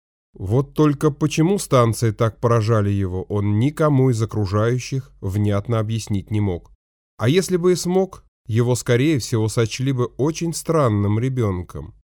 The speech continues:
Впрочем, Цкуру и сам частенько ловил себя на мысли, внутри у него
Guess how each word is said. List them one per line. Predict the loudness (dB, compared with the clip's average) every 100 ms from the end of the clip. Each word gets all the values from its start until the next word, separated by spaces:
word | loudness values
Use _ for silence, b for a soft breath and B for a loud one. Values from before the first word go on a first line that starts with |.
| _ _ _
Впрочем, | -2 4 4 4 0
Цкуру | -2 -2 0 2
и | 0 -2
сам | -2 -2 -2
частенько | -2 -4 0 0 0 0
ловил | 0 2 0
себя | -2 -2 0
на | 2
мысли, | 2 0 -2 -4 -12 -14 -10
внутри | -2 -2 0 0
у | 2
него | 2 0 0 -2 -4